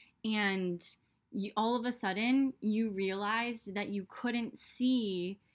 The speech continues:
in, like, a certain, like, you know, way in the distance or whatever. Like, say you go to turn and all of a sudden a car comes out of nowhere, nowhere, and you're like, "Holy shit, I didn't realize that there was a blind spot there." And that's the thing. It's like, we don't realize that blind spots are there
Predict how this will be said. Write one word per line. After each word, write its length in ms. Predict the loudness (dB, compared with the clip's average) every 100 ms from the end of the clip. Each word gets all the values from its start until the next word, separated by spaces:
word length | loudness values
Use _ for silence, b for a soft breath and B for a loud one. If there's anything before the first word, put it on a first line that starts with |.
| b _ _ -2
in, 200 | 0 0
like, 160 | 0 -2
a 80 |
certain, 720 | -2 0 0 0 -4 -4 -6 -10 _ _ _
like, 280 | -6 -6 -8 -20 -20 -14 -6
you 100 | -4
know, 200 | -2 -4 -10 -10
way 300 | -2 2 4
in 100 | 2
the 60 | 0
distance 440 | -2 -2 -4 -2
or 100 | -2
whatever. 360 | -2 -4 -4 -6
Like, 220 | -6 -4
say 120 | 0
you 160 | 2 2
go 100 | -2
to 100 | -4
turn 340 | -2 0 2
and 140 | 0
all 100 | 0
of 80 | 0
a 60 | -4
sudden 240 | -4 -4
a 40 | -4
car 220 | -2 -2
comes 200 | 0 -2
out 100 | -2
of 40 |
nowhere, 400 | -4 -4 -4 -6 -6
nowhere, 600 | -2 0 0 0 -2 -2
and 80 | -4
you're 140 | -2
like, 160 | -4 -6
"Holy 240 | -6 -6
shit, 380 | -4 -4 -4 -4 b b b b -2
I 100 | 2
didn't 200 | 2 2
realize 240 | 0 0 0
that 60 |
there 100 | 0
was 100 | 2
a 60 | 2
blind 320 | 4 2 0
spot 220 | -2 -4 -4
there." 340 | -8 -8 -10 -14 _ _ _ _ _ _ _ _ _ 2
And 140 | 4 6
that's 180 | 4
the 100 | 0
thing. 300 | 2 6 6
It's 100 | 4
like, 140 | -2 0
we 260 | 6 6
don't 380 | 6 4 2 0
realize 640 | 0 2 2 0 -2 -4 -8
that 160 | -8 -8
blind 280 | -6 -4 -4
spots 260 | -6 -4
are 140 | -4 -4
there 500 | -4 -2 -2 -4